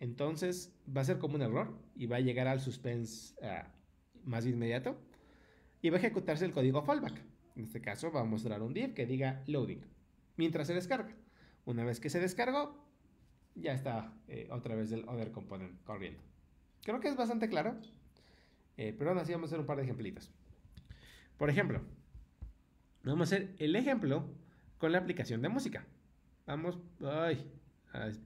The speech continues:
irla descargando de una vez, porque esta cosa, según yo, se va a tomar su ratito en cargar, ¿eh? Jejeje.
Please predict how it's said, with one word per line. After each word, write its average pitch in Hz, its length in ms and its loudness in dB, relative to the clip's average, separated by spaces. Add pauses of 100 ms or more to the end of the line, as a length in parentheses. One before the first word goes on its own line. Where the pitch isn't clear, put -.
(300)
irla 147 260 0
descargando 123 480 0
de 131 60 2
una 123 140 2
vez, 196 140 0
porque - 280 -6
esta 143 180 -6
cosa, 233 300 -4 (720)
según 143 380 0
yo, 175 160 2
se 170 100 0
va 139 60 2
a 143 80 -2
tomar 135 200 2
su 147 140 -2
ratito 123 320 -2
en 143 80 0
cargar, 98 400 -2
¿eh? 185 120 -4 (2750)
Jejeje. 180 920 2